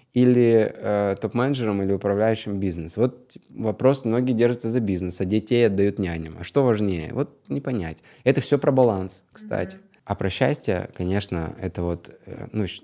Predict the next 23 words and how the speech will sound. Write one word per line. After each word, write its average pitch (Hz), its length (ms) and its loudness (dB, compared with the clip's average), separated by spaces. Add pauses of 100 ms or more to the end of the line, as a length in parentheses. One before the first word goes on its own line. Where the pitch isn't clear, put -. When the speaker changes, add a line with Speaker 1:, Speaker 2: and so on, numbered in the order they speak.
(100)
Speaker 1:
есть 101 180 -2
такая 92 240 0
моя 92 220 2
любимая 92 280 4
фраза: 120 300 4
"Счастье — 110 380 2
это 90 120 -2
выбор". 87 360 -4 (180)
Speaker 2:
Мгм. 208 100 -20 (540)
Speaker 1:
У 120 40 0
нас 117 100 2
классный 135 320 4
подкаст 139 360 2
такой, 92 380 2 (420)
это - 140 2
мой 110 160 10
монолог. 101 480 8
<laughs> - 580 2
Speaker 2:
А 214 100 4
вот 254 200 6
я 269 220 8
ж-, 254 120 4
щас 269 320 4